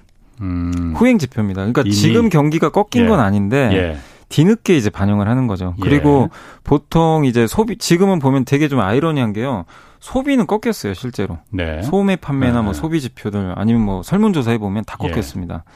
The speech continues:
Speaker 1: 예.
Speaker 2: 근데 고용은 가장 늦거든요.
Speaker 1: 예.
Speaker 2: 그걸 보면
Speaker 1: 예.
Speaker 2: 경기 침체 후반, 그러니까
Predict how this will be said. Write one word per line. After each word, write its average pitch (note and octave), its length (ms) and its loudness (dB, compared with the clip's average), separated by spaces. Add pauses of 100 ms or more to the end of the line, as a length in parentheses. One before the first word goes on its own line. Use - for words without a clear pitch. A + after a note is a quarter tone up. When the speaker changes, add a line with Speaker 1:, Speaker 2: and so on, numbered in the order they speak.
Speaker 1:
예. D2+ 300 -6
Speaker 2:
근데 D3+ 460 -2
고용은 D3+ 380 2 (220)
가장 B2 280 -2
늦거든요. F#2 640 -4
Speaker 1:
예. D#2+ 320 -6 (240)
Speaker 2:
그걸 D3+ 260 0
보면 A2 460 -2 (160)
Speaker 1:
예. B2+ 200 -6
Speaker 2:
경기 D3+ 280 0
침체 C#3 340 -4
후반, G#3 460 -2
그러니까 A2+ 260 0